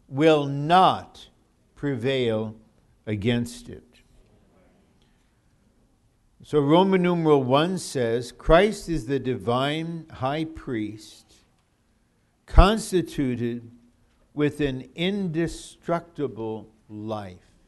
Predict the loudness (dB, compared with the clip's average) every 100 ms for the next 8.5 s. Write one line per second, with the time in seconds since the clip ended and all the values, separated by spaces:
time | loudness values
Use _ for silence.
0 | _ _ _ _ _ _ _ _ _ _
1 | _ _ _ -2 0 0 -2 -2 -2 -4
2 | -4 -6 -8 -8 -6 -8 -10 -20 _ _
3 | _ _ _ _ _ _ _ _ _ _
4 | _ _ _ _ _ -10 -10 -4 2 2
5 | 2 -4 -4 -4 -2 -2 -2 -6 -8 -8
6 | _ _ _ _ _ _ _ -4 -4 -4
7 | 4 4 4 -2 -4 -4 -8 -16 -6 -4
8 | -4 -4 -6 -6 -10